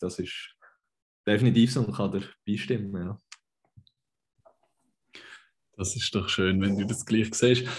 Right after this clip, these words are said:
Speaker 2: Ähm, gehen wir so ein bisschen zum taktischen Teil. Du hast vorhin auch gesagt, ja, gewisse Skills, äh, taktische Skills soll der Goalie auch beherrschen.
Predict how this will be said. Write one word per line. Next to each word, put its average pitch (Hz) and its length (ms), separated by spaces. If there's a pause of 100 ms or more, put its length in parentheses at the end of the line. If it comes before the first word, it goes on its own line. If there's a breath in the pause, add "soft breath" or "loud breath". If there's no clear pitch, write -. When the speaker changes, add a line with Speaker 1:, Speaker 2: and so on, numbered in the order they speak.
(180 loud breath)
Speaker 2:
Ähm, 110 840 (500)
gehen 120 160
wir 135 60
so 131 120
ein 120 40
bisschen 117 160
zum 107 180
taktischen 107 580
Teil. 82 440 (160)
Du 104 60
hast 90 80
vorhin 101 360
auch 104 300 (180)
gesagt, 101 380
ja, 101 320 (440)
gewisse 98 320
Skills, 101 600
äh, 90 300
taktische 101 540
Skills 98 580
soll 92 300
der 90 120
Goalie 90 360
auch - 60
beherrschen. 104 760